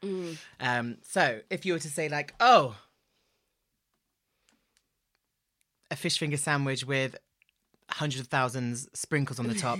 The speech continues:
Speaker 2: is
Speaker 1: <laughs>
Speaker 2: my guilty pleasure."
Speaker 1: Yeah.
Speaker 2: That is now your
Speaker 1: How
Speaker 2: unguilty
Speaker 1: did you
Speaker 2: pleasure.
Speaker 1: know?
Speaker 2: That is now your unguilty
Speaker 1: <laughs>
Speaker 2: pleasure. Ugh. Um, so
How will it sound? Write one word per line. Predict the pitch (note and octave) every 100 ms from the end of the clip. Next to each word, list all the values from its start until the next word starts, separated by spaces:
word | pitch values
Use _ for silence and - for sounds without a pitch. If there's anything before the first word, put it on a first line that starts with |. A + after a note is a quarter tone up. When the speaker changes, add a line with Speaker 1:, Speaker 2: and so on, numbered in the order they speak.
| D3
Speaker 2:
is | B2
Speaker 1:
<laughs> | C3+
Speaker 2:
my |
guilty | B2+ C3+ -
pleasure." | A#2+ C3 A#2+ G#2 A2+
Speaker 1:
Yeah. | F#3+ E3+ E3+ - - _ _ _ _ C#3
Speaker 2:
That | C#3+
is | C#3+
now | D3+
your | C#3 C#3
Speaker 1:
How | C#3
Speaker 2:
unguilty | C#3 B2
Speaker 1:
did | -
you | A#3+
Speaker 2:
pleasure. | A3+
Speaker 1:
know? | A#3+ A#3+ G3 F3 F3+
Speaker 2:
That | F3 F#3
is | F#3+
now | G3+
your | F3+
unguilty | F3 F#3 D#3+ E3 D#3+
Speaker 1:
<laughs> |
Speaker 2:
pleasure. | C3 B2+ A2+ C3 -
Ugh. | F#3 F3+ B2+ C#3+ - C4+ A#3+ -
Um, | F#3 F#3 F#3 F#3 F#3 - - - - - -
so | G3 F3 F3+ F3+